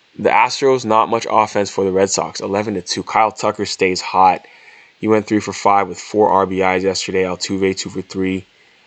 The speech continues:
with two R B Is and a homer. And the Astros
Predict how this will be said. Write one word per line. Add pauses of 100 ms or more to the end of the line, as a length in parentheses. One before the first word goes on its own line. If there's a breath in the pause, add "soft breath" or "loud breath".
(420 soft breath)
with
two
R
B
Is
and
a
homer. (1200)
And
the
Astros